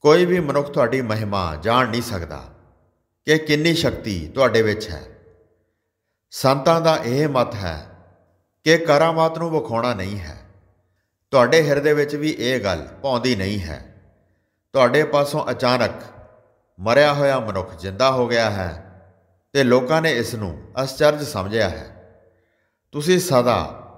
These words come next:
ਸਹਿ ਸੁਭਾ ਆਉਂਦੇ ਹੋ, ਇਸ ਤਰ੍ਹਾਂ ਕਈ ਹੋਰ ਮਨੁੱਖਾਂ ਨੂੰ ਵੀ ਜਿਉਂਦਾ ਕਰ ਦਿਓਗੇ। ਜਗਤ ਵਿੱਚ ਇਹ ਗੱਲ ਚੰਗੀ ਨਹੀਂ ਸ਼ੋਭਦੀ। ਸੰਤ ਮਤ ਵਾਲੇ ਇਸ ਨੂੰ ਪਸੰਦ ਨਹੀਂ ਕਰਦੇ।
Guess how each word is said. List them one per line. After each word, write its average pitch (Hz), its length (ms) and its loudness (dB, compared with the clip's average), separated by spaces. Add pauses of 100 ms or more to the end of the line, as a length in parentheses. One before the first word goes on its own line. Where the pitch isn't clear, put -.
ਸਹਿ 156 340 2
ਸੁਭਾ 135 320 0
ਆਉਂਦੇ 98 360 -4
ਹੋ, 117 260 -2 (760)
ਇਸ 156 180 2
ਤਰ੍ਹਾਂ 165 240 2
ਕਈ 160 260 0
ਹੋਰ 127 240 4
ਮਨੁੱਖਾਂ 139 400 -4
ਨੂੰ 120 140 -4
ਵੀ 95 360 -6
ਜਿਉਂਦਾ 135 380 2
ਕਰ 95 200 -2
ਦਿਓਗੇ। 85 420 -8 (1080)
ਜਗਤ 139 360 2
ਵਿੱਚ 165 220 -2
ਇਹ 131 300 0
ਗੱਲ 80 260 0
ਚੰਗੀ 143 380 -2
ਨਹੀਂ 127 160 -2
ਸ਼ੋਭਦੀ। 90 480 -4 (840)
ਸੰਤ 147 340 2
ਮਤ 143 240 0
ਵਾਲੇ 104 440 2 (500)
ਇਸ 139 180 -4
ਨੂੰ 170 120 0
ਪਸੰਦ 143 380 0
ਨਹੀਂ 110 160 -2
ਕਰਦੇ। 82 360 -2